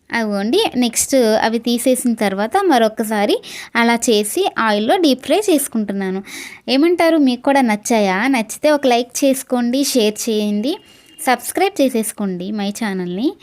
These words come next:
అవిగోండి, అవన్నీ చక్కగా డీప్ ఫ్రై చేసేసి పెట్టుకున్నాను. ఆ తర్వాత ఫస్ట్గా దేవుడి దగ్గర పెట్టుకున్నానండి, ఎందుకంటే అప్పుడే చేశాను. So, వేడిగా ఉన్నాయి కదా, అలా దేవుడికి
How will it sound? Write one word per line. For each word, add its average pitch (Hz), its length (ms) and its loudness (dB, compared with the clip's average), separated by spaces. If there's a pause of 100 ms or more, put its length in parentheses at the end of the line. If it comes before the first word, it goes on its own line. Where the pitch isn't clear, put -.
(420)
అవిగోండి, 220 480 -4
అవన్నీ 220 480 0
చక్కగా 247 480 -4
డీప్ 226 300 -4
ఫ్రై 240 180 -2 (100)
చేసేసి 208 460 -4
పెట్టుకున్నాను. 202 640 -2 (380)
ఆ 247 100 -2
తర్వాత 254 480 0
ఫస్ట్గా 254 560 0
దేవుడి 226 380 4
దగ్గర 214 400 -2 (180)
పెట్టుకున్నానండి, 214 760 0
ఎందుకంటే 226 540 0
అప్పుడే 277 520 2
చేశాను. 240 540 0 (840)
So, 285 160 2
వేడిగా 233 360 2
ఉన్నాయి 226 280 0
కదా, 254 260 0 (320)
అలా 240 200 2
దేవుడికి 233 800 2